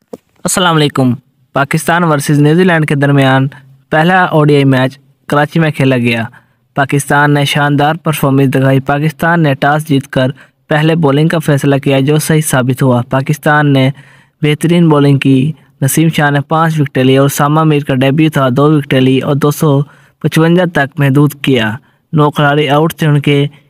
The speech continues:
इसके बाद पाकिस्तान ने batting का आगाज़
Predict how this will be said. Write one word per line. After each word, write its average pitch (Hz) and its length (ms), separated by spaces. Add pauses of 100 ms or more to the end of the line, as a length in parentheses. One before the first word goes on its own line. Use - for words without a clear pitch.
(140)
इसके 180 260
बाद 151 200
पाकिस्तान 170 600
ने 151 140
batting 151 380
का 165 60
आगाज़ 135 480